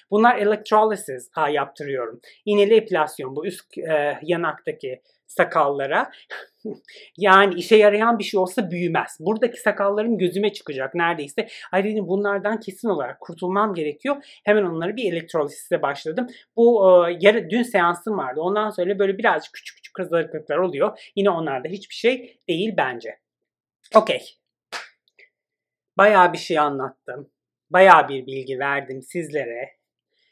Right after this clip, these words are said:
Cilt bakımına giriş yaptık burada. Göz kremlerinden şöylecek bir bahsettim. Ameliyattan bahsettim.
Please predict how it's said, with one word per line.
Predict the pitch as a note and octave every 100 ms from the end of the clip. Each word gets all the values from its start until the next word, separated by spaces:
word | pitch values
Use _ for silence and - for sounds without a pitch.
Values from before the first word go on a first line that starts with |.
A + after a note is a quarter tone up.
| _
Cilt | G#3+ A#3 -
bakımına | E3+ E3 D3+ D#3+
giriş | E3 E3 -
yaptık | E3 D#3 - - C#3 - - - -
burada. | D#3 C3+ B2 B2+ - _ _ _ _ _ _ _ -
Göz | G#3 A3
kremlerinden | G#3+ F#3 F3 E3 D3+ D3
şöylecek | - G3+ F3+ D#3 D3+
bir | D3 B2+
bahsettim. | C3+ - - C#3 - C3+ D#3+ F#3+
Ameliyattan | G3 F3+ D3 - C3+ B2+
bahsettim. | F3+ F3+ - C#3+ _ C3 C#3+